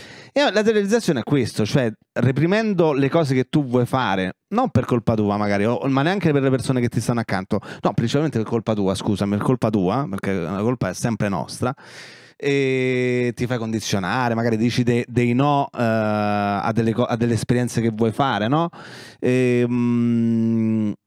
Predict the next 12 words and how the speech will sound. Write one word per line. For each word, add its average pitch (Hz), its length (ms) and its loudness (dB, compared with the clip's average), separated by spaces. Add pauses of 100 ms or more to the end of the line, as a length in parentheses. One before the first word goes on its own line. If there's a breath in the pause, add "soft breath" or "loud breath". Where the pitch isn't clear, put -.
(320)
reprimendo 170 460 2
tutto 202 240 2
questo, 139 300 0
a - 20 0
un 147 60 -2
certo 180 200 0
punto 156 200 2
il 117 60 -2
tuo 147 100 2
corpo 139 260 0
si 190 120 0
stanca 95 680 -2